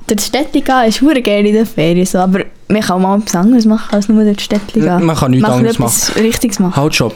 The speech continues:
Speaker 2: man kann nichts anderes machen. Merci.
Speaker 1: Ah ja.
Speaker 2: <laughs>
Speaker 1: Sorry,
Speaker 2: Nein, nein,
Speaker 1: sorry.
Speaker 2: ist ja gut.
Speaker 1: Ich hab vergessen, dass du
Speaker 2: Aber ich weiss
Speaker 1: ein
Speaker 2: noch,
Speaker 1: Macher
Speaker 2: dann
Speaker 1: bist.
Speaker 2: hätten wir sehr
Speaker 1: Ja.
Speaker 2: lange mit dem Zug so auf einen Berg raufgehen und dann noch das Bändchen und dann kostet es
Speaker 1: Sehr
Speaker 2: noch
Speaker 1: lang.
Speaker 2: alles und so.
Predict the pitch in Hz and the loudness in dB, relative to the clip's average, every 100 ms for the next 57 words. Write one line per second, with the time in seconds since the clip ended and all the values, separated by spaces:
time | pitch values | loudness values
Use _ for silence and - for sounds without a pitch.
0 | - 147 135 120 120 143 143 120 110 107 | -4 -2 0 2 2 2 0 0 0 0
1 | 98 - 101 101 - - 113 - - 185 | -2 -4 -6 -6 -6 -4 -2 -2 -2 -4
2 | - 202 202 196 196 214 - - - - | -4 -2 0 2 0 -2 -8 -20 -18 -12
3 | - - - 120 117 - 254 285 285 277 | -10 -6 -2 -2 0 0 0 0 0 0
4 | - 277 285 302 247 254 240 233 226 247 | -2 -2 -2 0 0 0 0 0 -2 -2
5 | - 226 240 - 214 208 131 151 147 180 | 0 0 0 -2 -2 -2 0 0 0 0
6 | 180 143 147 156 135 139 135 - - 143 | 0 0 -2 -2 0 0 -2 -2 -2 0
7 | 147 151 143 135 123 - 143 139 151 131 | 0 0 0 0 0 0 0 0 0 0
8 | 117 123 117 113 117 147 147 151 143 139 | 0 0 -2 0 0 0 -2 -2 0 0
9 | 131 123 127 - - 127 143 139 123 117 | 2 0 0 -2 -2 0 0 0 0 0
10 | 131 147 247 247 233 131 131 190 151 131 | -2 0 0 2 2 2 2 0 0 0